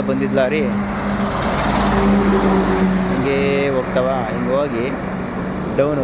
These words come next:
ತಿರ್ಗಾ ಅಲ್ಲೇ ಅಲ್ಲಿಂದ ಕೆಳಗೆ ಹೋಗಿ ತಿರುಗಿಕೊಂಡು ಹಿಂಗೆ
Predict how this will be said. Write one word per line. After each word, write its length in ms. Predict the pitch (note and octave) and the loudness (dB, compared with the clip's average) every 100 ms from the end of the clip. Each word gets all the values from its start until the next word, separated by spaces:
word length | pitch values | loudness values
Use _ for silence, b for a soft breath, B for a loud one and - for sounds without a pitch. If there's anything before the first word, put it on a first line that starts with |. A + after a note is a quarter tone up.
| A#2 | -2
ತಿರ್ಗಾ 220 | C#3+ C#3+ C#3+ | 0 2 2
ಅಲ್ಲೇ 120 | D3 C#3 | 0 0
ಅಲ್ಲಿಂದ 320 | C3+ C#3+ D#3+ - | 0 0 0 0
ಕೆಳಗೆ 240 | C3+ D3+ D3 | 2 2 2
ಹೋಗಿ 180 | D3+ - - - - | 2 2 2 0 2
ತಿರುಗಿಕೊಂಡು 500 | A3+ A3+ A3 - - - - - - - - - G#2+ - - - - - - - - C#3+ | 2 2 2 0 0 -2 -2 -2 -2 -2 -4 -4 -4 -2 -2 -2 -2 -6 -6 -8 -6 -4
ಹಿಂಗೆ 760 | D3 D3 D3 C#3 C#3 D3+ F3 | -2 -2 -2 -2 -2 -2 -2